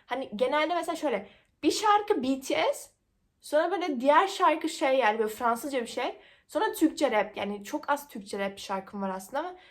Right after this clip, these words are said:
hani genel olarak çok değişiyor. Böyle arada Twice dinliyorum. Sonra full bu aralar işte bazen Halsey dinliyorum. Harry Styles, Ariana Grande. Böyle değişiyor yani full hani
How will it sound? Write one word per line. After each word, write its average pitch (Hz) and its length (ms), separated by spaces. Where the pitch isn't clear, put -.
hani 269 260
genel 285 260
olarak 349 280
çok 311 260
değişiyor. 226 540
Böyle 220 220
arada 233 340
Twice 233 540
dinliyorum. 190 580
Sonra 240 320
full 240 460
bu 247 140
aralar 240 300
işte 226 360
bazen 220 280
Halsey 226 520
dinliyorum. 190 340
Harry 208 260
Styles, 190 640
Ariana 202 240
Grande. 185 520
Böyle 254 300
değişiyor 262 460
yani 233 240
full 349 360
hani 277 420